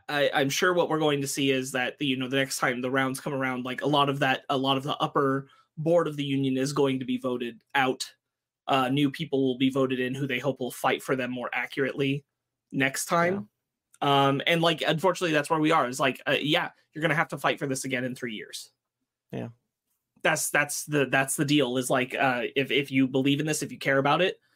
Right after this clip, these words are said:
Speaker 1: then you have to fight for this. And, and I'm not even gonna say that there's an entirely wrong stance on this. It just sucks, uh, because you needed all of the things that you got that aren't the A I protections. You needed all of it, and you
Speaker 2: Yeah.
Speaker 1: got it.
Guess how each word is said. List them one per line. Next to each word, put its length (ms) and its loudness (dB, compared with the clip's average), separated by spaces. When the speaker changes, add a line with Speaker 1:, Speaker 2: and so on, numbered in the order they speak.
Speaker 1:
then 260 2
you 120 2
have 160 2
to 100 -6
fight 180 0
for 80 -6
this. 180 -2
And, 120 2
and 260 2
I'm 100 2
not 140 4
even 160 2
gonna 120 4
say 180 2
that 180 -2
there's 220 2
an 100 -4
entirely 520 0
wrong 380 0
stance 360 -2
on 140 0
this. 200 -2
It 100 0
just 320 0
sucks, 480 -8
uh, 420 2
because 680 0
you 240 2
needed 400 4
all 260 2
of 80 -2
the 100 -4
things 260 -4
that 140 -4
you 120 -4
got 300 -6
that 260 2
aren't 220 -4
the 160 -2
A 120 -6
I 140 -10
protections. 640 -16
You 120 0
needed 360 4
all 240 -4
of 100 -20
it, 120 -16
and 120 2
you 80 4
Speaker 2:
Yeah. 40 -2
Speaker 1:
got 260 2
it. 180 -16